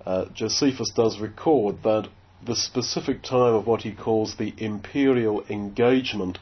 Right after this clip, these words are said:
against Jerusalem was three and a half years, uh,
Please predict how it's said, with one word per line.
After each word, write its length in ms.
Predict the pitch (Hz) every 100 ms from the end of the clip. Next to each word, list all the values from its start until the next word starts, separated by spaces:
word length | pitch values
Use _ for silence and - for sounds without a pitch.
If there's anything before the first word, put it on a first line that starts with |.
| -
against 480 | 104 104 98 -
Jerusalem 760 | - 104 139 - 92 80 90 104 - - - - 101
was 560 | 117 135 104 98 - - - -
three 180 | 110
and 80 | 104
a 80 | 98
half 360 | 104 98 95 104
years, 600 | 107 92 80 - - - - - - - - - - - -
uh, 200 | - 98